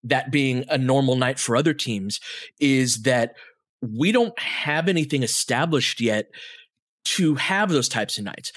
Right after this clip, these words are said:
Like, Utah played Detroit recently, and they just gave up a ton of points, and their, their effort on defense was so bad. It was really reminiscent of that Denver game.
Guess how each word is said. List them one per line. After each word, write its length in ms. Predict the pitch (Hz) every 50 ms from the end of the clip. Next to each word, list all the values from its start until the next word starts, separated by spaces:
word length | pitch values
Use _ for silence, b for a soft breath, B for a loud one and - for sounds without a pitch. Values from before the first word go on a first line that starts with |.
| B B
Like, 160 | B - 208 - -
Utah 440 | 180 160 214 294 285 - 208 139 127
played 640 | - - - 160 156 143 139 127 110 113 127 120
Detroit 480 | - 151 151 - - - 151 135 143 143 139
recently, 560 | 120 110 - - - 95 - 95 95 95 - B B B B B
and 100 | 220 220
they 60 | 262
just 180 | 240 247 214 -
gave 160 | 196 190 185
up 140 | 170 139 139
a 60 | 127
ton 400 | 131 - - - - - 113 113
of 100 | 110 -
points, 320 | - 123 117 101 98 -
and 140 | 151 151 156
their, 180 | 170 175 165 B B B B B
their 220 | B 147 214 208 208 -
effort 300 | 165 160 - 220 185 175
on 140 | 160 147
defense 340 | 139 151 143 147 160 147 143
was 180 | 156 170 160 -
so 220 | - - 175 156
bad. 260 | 147 131 123 110 -
It 80 | 120 147
was 160 | 190 143 123
really 200 | 156 190 175 151
reminiscent 600 | 139 139 139 135 135 135 131 131 - 131 120 110 - B B B B -
of 160 | 160 147 131
that 220 | 139 123 120 -
Denver 280 | 107 131 123 123 117 110
game. 280 | 98 101 95 92 98